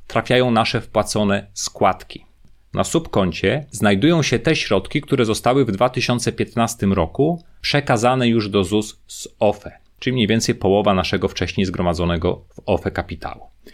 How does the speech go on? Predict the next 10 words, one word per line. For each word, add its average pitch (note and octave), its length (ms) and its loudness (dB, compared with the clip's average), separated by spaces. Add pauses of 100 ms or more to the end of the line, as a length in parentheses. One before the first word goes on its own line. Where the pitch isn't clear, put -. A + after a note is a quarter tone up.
(220)
To F#3+ 100 2
subkonto E3 540 0
być A#2+ 160 -2
może A#2 220 2
nawet F#2+ 280 2
przestanie F2+ 440 -4
w - 40 -10
przyszłości - 580 -6
istnieć, B2 360 -4
zobaczymy, G#2 600 0